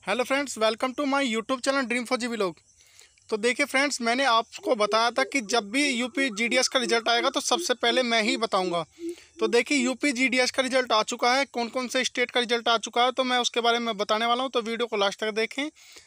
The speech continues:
अगर आप हमारे चैनल पर नए हैं तो चैनल को सब्सक्राइब जरूर करें। तो देखिए मैं सबसे पहले बता दूं कि कौन कौन से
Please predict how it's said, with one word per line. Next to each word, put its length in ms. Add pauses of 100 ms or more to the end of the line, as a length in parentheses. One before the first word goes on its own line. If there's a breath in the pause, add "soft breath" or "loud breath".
(160 loud breath)
अगर 180
आप 220
हमारे 200
चैनल 220
पर 120
नए 120
हैं 100
तो 120
चैनल 220
को 140
सब्सक्राइब 460
जरूर 280
करें। 220 (680 loud breath)
तो 60
देखिए 280
मैं 120
सबसे 220
पहले 200
बता 240
दूं 120
कि 140
कौन 200
कौन 200
से 220